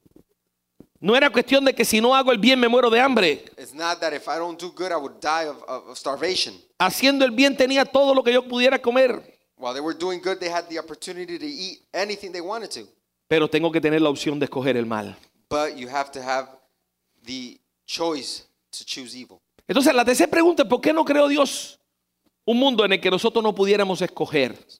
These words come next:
Speaker 2: So why didn't God make us unable to choose or th-,
Speaker 1: Para escoger amar a Dios, el hombre tiene que tener la opción de amar, de no amarlo.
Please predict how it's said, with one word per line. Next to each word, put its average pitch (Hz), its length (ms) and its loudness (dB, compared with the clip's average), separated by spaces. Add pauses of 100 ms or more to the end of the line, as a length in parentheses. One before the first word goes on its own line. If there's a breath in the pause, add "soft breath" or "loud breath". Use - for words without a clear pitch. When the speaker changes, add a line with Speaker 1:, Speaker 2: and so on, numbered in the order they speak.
(120)
Speaker 2:
So - 420 -16
why 156 240 0
didn't 196 260 -4
God 180 240 6
make 180 240 -6
us 160 100 -10
unable 160 300 -8
to 147 80 -12
choose 156 420 -14 (420)
or 123 120 -16
th-, - 140 -20 (840)
Speaker 1:
Para 233 140 4
escoger 247 400 4
amar 277 240 4
a 262 40 6
Dios, 262 240 2
el 226 120 4
hombre 220 180 2
tiene 214 180 2
que 196 80 -2
tener 190 200 2
la 190 80 4
opción 180 260 -2
de 165 60 2
amar, 131 260 -2
de 147 80 2
no 160 80 0
amarlo. 113 400 -4